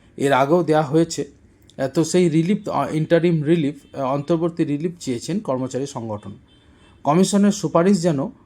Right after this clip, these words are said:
পূর্ণরূপে ও সময়মতো কার্যকর হয়, তা নিয়ে লিখিত প্রতিশ্রুতি দিতে হবে, আহ, এরকমও কিন্তু, অর্থাৎ সেটা নোটিফিকেশন আকারে বের করতে হবে, এরকমও কিন্তু দাবি তোলা হয়েছে, আহ, যৌথ, আহ, মঞ্চের পক্ষ থেকে।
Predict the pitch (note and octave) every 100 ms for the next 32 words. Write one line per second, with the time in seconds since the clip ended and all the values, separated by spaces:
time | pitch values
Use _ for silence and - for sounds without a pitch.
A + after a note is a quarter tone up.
0 | _ _ - A#3 A#3 A3 G3+ E3 E3 B3+
1 | - D3 - D#3+ F3+ F#3 F#3 F3 D3 C3
2 | B2+ E3 E3+ D3+ D#3+ D3+ - _ _ _
3 | - B2+ E3+ F#3+ C#3+ D#3+ E3 G#3+ A#3+ F#3+
4 | G3 F#3+ G3 F3+ D#3 D#3 D#3+ D#3 A#2 D3
5 | - _ _ _ _ - C3 D#3+ E3 F3+
6 | G3+ F#3+ E3+ B2+ B2+ E4 F4 C#3+ - F3
7 | - E3 F3 D#3 D3+ F3 F#3+ F3+ F#3 E3
8 | C#3+ C#3+ D#3 D3 C3 D#3 E3+ E3 D3 A#2
9 | D3 - C3+ C#3+ D#3 D#3 - C3 G3 D#4+
10 | - _ _ - G#2+ C3+ D3 E3+ D#3+ C3+
11 | B2 B2 G#3 D#4 _ _ _ - C3 B2
12 | D#3+ D#3 C#3+ - C3 A#2+ A#2 B2+ B2 E3+
13 | E3+ - - A#2 A2 - -